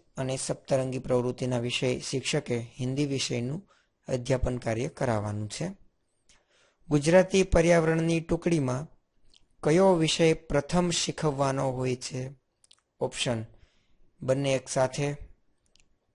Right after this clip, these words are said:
એક પણ નહીં, પર્યાવરણ કે ગુજરાતી? જવાબ, ગુજરાતી પર્યાવરણની ટુકડીમાં ગુજરાતી વિષય પ્રથમ શીખવવાનો હોય છે.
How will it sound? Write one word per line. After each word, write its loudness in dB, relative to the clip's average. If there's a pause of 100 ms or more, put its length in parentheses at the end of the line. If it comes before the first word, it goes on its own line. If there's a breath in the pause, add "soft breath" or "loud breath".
એક 0
પણ 0
નહીં, -4 (360)
પર્યાવરણ 0 (280)
કે -6
ગુજરાતી? -2 (920)
જવાબ, -4 (460)
ગુજરાતી -2
પર્યાવરણની -2
ટુકડીમાં -6 (200)
ગુજરાતી 0
વિષય -4 (800)
પ્રથમ -2
શીખવવાનો -6
હોય -8
છે. -14